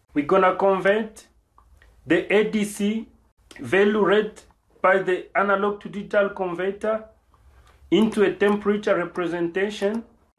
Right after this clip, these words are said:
In this temperature, we're gonna convert it into a string so that we can be able to display it on the L C D.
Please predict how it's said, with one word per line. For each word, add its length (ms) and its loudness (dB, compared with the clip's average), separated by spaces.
In 200 -4
this 220 -4
temperature, 720 -2
we're 140 4
gonna 260 4
convert 520 0
it 300 -6
into 280 -2
a 100 0
string 480 -4
so 220 0
that 220 0
we 120 -8
can 280 -6
be 240 -8
able 360 0
to 100 -10
display 580 -2
it 200 -16
on 200 4
the 180 0
L 140 4
C 260 -6
D. 320 -4